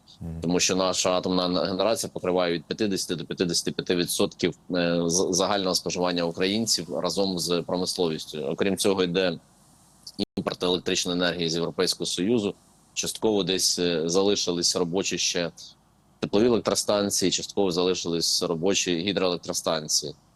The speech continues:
Speaker 2: Але ситуація достатньо непроста, і, скоріш за все, ворог буде і надалі атакувати енергосистему України. Тому маємо, е, мати щонайменше моральну стійкість, е,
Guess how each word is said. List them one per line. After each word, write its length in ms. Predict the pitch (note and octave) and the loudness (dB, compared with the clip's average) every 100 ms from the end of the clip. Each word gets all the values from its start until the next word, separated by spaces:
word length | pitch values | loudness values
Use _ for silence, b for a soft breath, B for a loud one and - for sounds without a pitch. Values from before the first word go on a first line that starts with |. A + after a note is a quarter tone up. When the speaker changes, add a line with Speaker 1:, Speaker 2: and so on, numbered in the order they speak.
| _ - | _ -4
Speaker 2:
Але 220 | F#2 A#2+ | 0 2
ситуація 480 | - - A2 G#2 F2+ | 0 2 0 2 -2
достатньо 460 | G2+ - G#2 G#2 F#2+ | -2 0 0 0 -2
непроста, 600 | F#2+ F#2+ - A#2+ A#2+ A2 | 0 -2 0 0 2 2
і, 760 | F2+ F2+ F2+ F2+ F2+ F2+ F2+ | 2 2 0 0 -2 -2 -4
скоріш 680 | E2 - - - - A#2+ A#2+ | -6 -4 -2 0 0 0 0
за 120 | G2+ | 0
все, 180 | G2 A2 | 0 2
ворог 300 | G2+ G#2+ G2 | 2 2 0
буде 420 | F#2 F#2+ G2 F2 G2+ | 0 0 0 0 -2
і 60 | |
надалі 320 | G#2 G2 G2+ | 0 2 2
атакувати 440 | F#2 F#2 F#2+ F#2 F#2 | 0 -4 -2 -2 -2
енергосистему 600 | F2+ F#2 - - F#2 F2 | -4 -2 -2 0 -2 -2
України. 500 | F2+ G2 C3 A#2 F#2+ - _ _ - - _ | 0 2 2 2 0 -4 _ _ -20 -20 _
Тому 400 | G2 G2+ A#2+ A#2+ F#2 | -2 2 2 2 0
маємо, 600 | G2 G#2 G#2 G#2 G2+ G2 | 2 2 2 0 0 2
е, 300 | G2 G2 F#2+ - _ | 2 2 2 -2 _
мати 420 | G#2 A#2 A#2 G#2 F2+ - | 0 0 2 0 -2 -4
щонайменше 840 | - B2 A2+ G#2+ A#2 A#2 - G2 | 0 2 2 2 2 0 -2 -2
моральну 460 | G2+ A#2 A2+ G2+ G2+ - | 2 2 0 -2 -6 -6
стійкість, 760 | - - B2+ - G2+ - - G2+ | -8 -2 -4 -2 -2 -4 -2 2
е, 520 | G2 F#2+ F#2+ F#2+ | 4 4 4 2